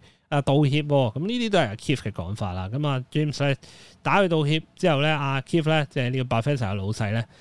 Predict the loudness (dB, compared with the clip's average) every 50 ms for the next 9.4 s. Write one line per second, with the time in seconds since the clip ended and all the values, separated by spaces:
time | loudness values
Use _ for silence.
0 | -20 -14 _ 0 2 4 4 4 2 2 2 2 2 2 2 4 4 4 4 6
1 | 4 4 2 0 -2 0 0 2 4 2 2 2 2 0 0 0 0 -2 -2 -2
2 | -4 -4 -8 -10 -10 -12 -12 -14 _ _ _ 0 2 4 4 4 2 2 2 2
3 | 4 6 6 6 6 4 4 2 4 4 4 4 4 6 6 6 6 4 2 2
4 | 2 2 2 2 2 2 2 4 4 4 2 0 0 -2 -2 _ _ _ -20 -20
5 | -20 -20 -20 _ 2 6 8 8 8 6 4 0 2 2 2 4 4 4 4 6
6 | 4 4 4 2 -2 -2 0 0 0 0 0 -2 -2 0 0 0 0 0 0 0
7 | 2 2 2 2 4 4 4 4 4 2 4 2 2 2 2 2 2 2 2 2
8 | 2 2 2 2 2 2 2 2 0 2 2 2 0 0 0 -2 -2 -2 0 0
9 | 2 2 2 4 4 4 2